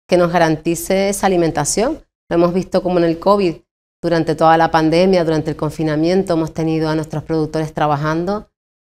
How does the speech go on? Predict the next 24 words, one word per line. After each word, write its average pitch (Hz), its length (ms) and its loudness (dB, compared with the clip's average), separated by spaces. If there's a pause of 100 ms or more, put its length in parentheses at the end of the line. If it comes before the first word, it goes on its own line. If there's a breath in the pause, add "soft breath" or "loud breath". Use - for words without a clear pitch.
(100)
dándonos 160 320 -2
algo 165 180 -2
tan 165 120 -2
importante 160 440 -6
como 165 180 -6
los 165 120 -4
alimentos. 160 580 -4
Eso 147 160 -6
hay 165 60 -4
que 196 100 -2
protegerlo, 180 520 -2
porque 156 240 -6
eso 180 360 -4
es 185 80 -8
parte 175 320 -4
de 196 40 0
una 208 100 -2
estra-, 151 360 -4
de 160 120 -4
un, 147 180 -6
de 160 60 -4
una 156 160 -2
política 170 320 -2
estratégica 170 840 -4